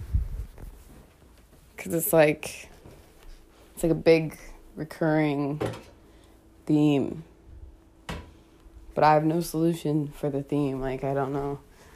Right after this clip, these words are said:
Um, I mean, obviously, you just have to go in a direction and find out if you're lost, but, like, fuck. That kinda sucks, you know? So anyways, um, I just thought I would touch on something that has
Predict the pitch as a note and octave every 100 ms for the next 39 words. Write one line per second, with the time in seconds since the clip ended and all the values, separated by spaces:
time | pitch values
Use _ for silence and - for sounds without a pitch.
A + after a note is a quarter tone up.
0 | - - - D3+ C#3+ C3 C#3 - - -
1 | - F3 F3 D#3+ D3 D#3 - D3+ D3 D3
2 | C#3+ C#3 - C#3 C#3+ C3+ C#3 C#3 C3+ C#3
3 | - C#3 D3 D3+ C#3 C#3 D3+ D#3 E3 -
4 | D#3+ D#3+ - A#3+ E3+ - - - - -
5 | - - - - - - - - - -
6 | - G#3+ A3+ G#3+ G#3+ A#3+ E3+ F3 F3 A#3
7 | B3+ - - - _ _ _ _ - -
8 | A#3 A#3 G3+ F3+ F3 F3 - E3+ E3 E3
9 | E3 E3 F#3 - F3 E3+ E3 - E3 E3
10 | E3 D#3+ E3 D#3+ D#3+ E3+ E3+ - - -
11 | E3 - D#3+ D#3+ D#3 D#3 D#3 D#3+ - _
12 | _ - - E3 E3 E3 D#3+ E3 D#3+ -
13 | D#3 D#3 D#3 D3+ -